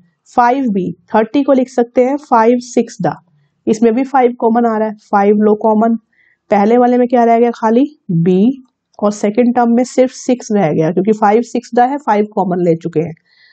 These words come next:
अब यहाँ लिखेंगे फ़ोर्टी फ़ोर, फिर A minus four और B minus six। देखिए इससे क्या help हुई, ये direct cut गए, ये भी cancel, ये भी cancel। अब हम देखेंगे और क्या cancel हो सकता है। यहाँ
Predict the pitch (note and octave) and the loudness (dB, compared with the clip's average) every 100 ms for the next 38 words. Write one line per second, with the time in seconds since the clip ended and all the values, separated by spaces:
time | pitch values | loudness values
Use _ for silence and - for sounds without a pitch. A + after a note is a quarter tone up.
0 | _ _ _ _ _ - - A#3+ F#3+ - | _ _ _ _ _ -8 0 0 -2 -12
1 | _ _ _ _ _ _ _ _ _ - | _ _ _ _ _ _ _ _ _ -2
2 | G#3+ G#3+ B3 A#3+ A3+ A#3 C4+ - F#3+ F3 | 0 0 -2 -2 0 0 0 0 -2 0
3 | G#3 G#3 A3 A3 C#4+ - _ _ _ _ | 0 0 2 2 0 -6 _ _ _ _
4 | - B3 C#4 - - G3 G#3+ A#3 G#3 D#3+ | -2 0 0 -2 2 4 4 2 0 -2
5 | F3 F#3 G#3 - A#3 A3+ C4 - - G3+ | -2 -4 -4 -2 2 2 2 -2 -2 0
6 | G#3 F#3+ A3+ A#3+ E3 E2+ D#2+ - - - | 0 2 2 2 2 -2 -8 -10 -10 -10
7 | - - - _ _ - F3+ F3+ C3+ E3+ | -12 -18 -20 _ _ -4 -2 -2 -2 -2
8 | G#3+ A3 A3 A#3 A#3 B3 B3 A#3+ G#3+ F3+ | -2 0 2 2 0 0 2 2 2 2
9 | G3 G3+ - D#3+ E3 - _ _ _ _ | 0 -4 -6 -6 -6 -10 _ _ _ _
10 | - F3+ G3+ A3+ A3 A3 - A#3+ C4+ _ | -2 0 0 0 0 -2 -2 -2 -2 _
11 | G3 F3+ F#3 G3+ F3+ D#3 - - F3 - | 0 0 2 0 -2 -4 -6 -10 -12 -14
12 | - _ - C#4+ C#4+ A#3 A#3+ C4 A3+ A#3 | -20 _ -4 -2 0 0 0 -2 0 0
13 | B3 B3+ A3 F#3 F#3+ F#3+ E3+ D#3+ D3+ - | 0 -2 -2 -2 -2 -2 -2 -4 -6 -6
14 | D#3 F3 G3 | -4 -2 -2